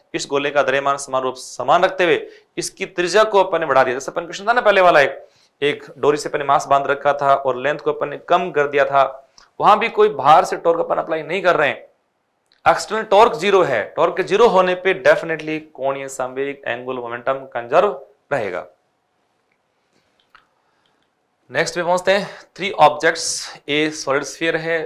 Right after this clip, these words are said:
B thin circular disc है, C है circular ring, each have the same mass M radius है। सब तीनों के मास M है, रेडियस भी कैसे? बराबर है। They all spin with the same angular speed, सब angular speed equal से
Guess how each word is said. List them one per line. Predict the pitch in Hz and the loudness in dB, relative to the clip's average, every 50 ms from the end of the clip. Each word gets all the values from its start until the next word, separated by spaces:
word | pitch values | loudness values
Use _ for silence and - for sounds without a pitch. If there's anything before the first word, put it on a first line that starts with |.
| - - _ _ _ _ - - | -8 -14 _ _ _ _ -20 -20
B | 127 113 135 147 151 151 - - _ - | -16 -12 -10 -8 -8 -8 -10 -12 _ -14
thin | - 165 175 170 160 - | -10 -10 -10 -10 -10 -6
circular | - 143 127 127 139 143 143 135 123 - | -2 -2 -2 0 0 0 0 0 0 0
disc | 147 160 - - - 151 | -4 -4 -4 -6 -4 -4
है, | 160 160 156 156 | -2 -2 -4 -6
C | 151 - - - 147 147 143 139 | -8 -10 -12 -10 -10 -10 -8 -8
है | 139 135 | -8 -6
circular | - 131 127 127 131 127 123 113 104 | -6 -8 -6 -6 -4 -2 -2 -2 0
ring, | 127 151 170 175 170 - _ _ _ _ _ _ _ _ _ _ _ _ - | -2 -4 -4 -4 -8 -14 _ _ _ _ _ _ _ _ _ _ _ _ -10
each | 190 214 208 - 156 | -8 -8 -8 -6 -4
have | 160 165 165 | -2 -2 0
the | 175 185 180 | 0 -2 -2
same | - - - 175 175 165 147 | -2 -4 -4 -4 -6 -4 0
mass | 135 135 135 143 - - - 135 | 0 2 2 0 -2 -6 -10 -10
M | 131 127 120 | -10 -8 -6
radius | 117 117 117 113 107 107 - | -6 -6 -4 -4 -6 -6 -8
है। | 104 95 90 80 - _ _ _ _ _ _ _ _ _ _ _ _ _ _ _ _ _ _ _ _ - | -12 -14 -14 -16 -18 _ _ _ _ _ _ _ _ _ _ _ _ _ _ _ _ _ _ _ _ -10
सब | - - 156 - - | -6 -4 -4 -4 -6
तीनों | - 131 135 139 135 | -10 -10 -10 -12 -14
के | - 135 | -14 -8
मास | 120 123 135 151 - - - | -4 -2 -2 -2 -2 -4 -8
M | - 143 151 160 160 | -6 -6 -6 -6 -8
है, | 170 180 | -10 -10
रेडियस | - - 151 147 - | -8 -8 -8 -8 -6
भी | 156 | -4
कैसे? | 143 143 143 - 180 190 185 - - | -4 -4 -2 -2 -4 -6 -4 -2 0
बराबर | 135 127 120 104 98 87 | 2 2 4 2 2 -2
है। | - - - _ _ _ _ - - - _ _ _ - | -4 -10 -14 _ _ _ _ -20 -20 -20 _ _ _ -8
They | 202 - - - 190 | -8 -8 -2 2 6
all | 208 220 233 240 220 | 8 8 8 6 4
spin | - - - - 220 220 220 196 - | -2 -8 -8 -6 -6 -6 -6 -4 -6
with | 180 165 151 | -6 -4 -2
the | 175 180 180 | -2 -2 -2
same | - - - 165 160 170 170 - 139 - 139 | -4 -8 -6 -4 -4 -4 -4 -6 -6 -4 -4
angular | 135 135 135 135 135 131 135 139 139 139 139 135 135 | -4 -4 -4 -10 -12 -8 -4 -2 0 2 0 0 0
speed, | - - - 131 120 117 | -4 -10 -8 -8 -8 -8
सब | - - 156 147 143 - - - | -6 -4 -4 -4 -4 -8 -12 -8
angular | 131 135 139 139 139 | -8 -8 -6 -8 -10
speed | - - - 143 139 - - 131 | -10 -8 -6 -6 -6 -8 -10 -14
equal | 123 - 135 135 135 | -12 -8 -6 -6 -6
से | - 139 | -6 -8